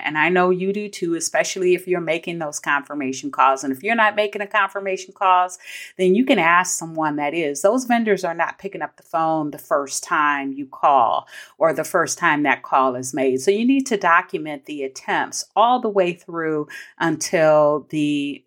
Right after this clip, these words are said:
attempt is, the last attempt is successful. And that person who's ever checking, right, that, uh, pay cycle report needs to check that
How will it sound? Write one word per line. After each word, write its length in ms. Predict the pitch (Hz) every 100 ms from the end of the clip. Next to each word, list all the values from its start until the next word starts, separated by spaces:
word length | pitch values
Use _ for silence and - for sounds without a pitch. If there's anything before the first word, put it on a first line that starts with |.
| -
attempt 600 | 147 - - 175 156 -
is, 460 | - 160 151 147 -
the 120 | 151
last 420 | 165 196 190 -
attempt 560 | 147 - - 147 139 - -
is 300 | 151 143 -
successful. 960 | 156 - - 143 139 - - - 151 - - - -
And 640 | 170 160 151 151 151 135
that 320 | 170 170 180 -
person 760 | - 214 214 - 170 156 151 -
who's 240 | 185 -
ever 300 | 165 160 156
checking, 800 | - - 175 - 165 156 151 151 _ _ _ -
right, 380 | 156 156 135
that, 400 | 160 151 147 - -
uh, 200 | 143 139
pay 260 | - 262 262
cycle 420 | - 160 165 156
report 640 | 147 143 - 160 147 139
needs 400 | 160 160 170 -
to 160 | - 165
check 480 | - - 156 - -
that 440 | 147 147 147 -